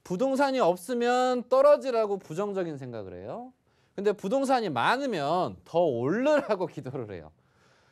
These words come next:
그래서 지금 심리적으로 우리 시청자님들이 아셔야 될 게 뭐냐면,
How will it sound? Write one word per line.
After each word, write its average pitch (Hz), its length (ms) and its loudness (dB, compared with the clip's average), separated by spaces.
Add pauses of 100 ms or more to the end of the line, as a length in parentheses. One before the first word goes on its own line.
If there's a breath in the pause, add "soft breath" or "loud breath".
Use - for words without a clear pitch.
(180 soft breath)
그래서 196 260 0
지금 175 560 0
심리적으로 220 1000 -2
우리 139 180 -8
시청자님들이 185 600 -6
아셔야 127 260 -2
될 123 100 -8
게 156 100 -6
뭐냐면, 117 760 -6